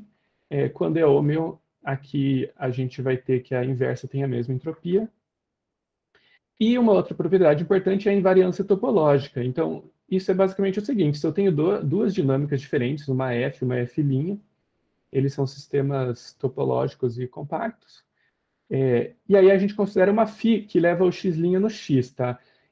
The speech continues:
E ela ser uma conjuga-, semiconjugação aqui, o importante é pensar que é um morfismo sobrejetor, tá? Nos, nos, dos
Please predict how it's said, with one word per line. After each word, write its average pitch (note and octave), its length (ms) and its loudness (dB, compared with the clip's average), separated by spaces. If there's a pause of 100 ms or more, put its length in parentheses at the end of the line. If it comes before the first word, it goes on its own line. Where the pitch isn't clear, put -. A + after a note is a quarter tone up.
E G#3 80 6
ela A3 140 6
ser A3 100 2
uma G#3 140 2
conjuga-, E3 760 -2
semiconjugação E3 920 0
aqui, D3 260 -2
o F#3 80 0
importante D#3+ 420 -4
é E3 40 -6
pensar D#3+ 360 -4
que D#3 220 0
é D#3+ 200 0 (360)
um E3 140 -2
morfismo F#3 1080 2
sobrejetor, E3+ 1040 -2
tá? A#2+ 340 -8
Nos, B2+ 440 -8
nos, A#2+ 880 -8
dos B2+ 200 -6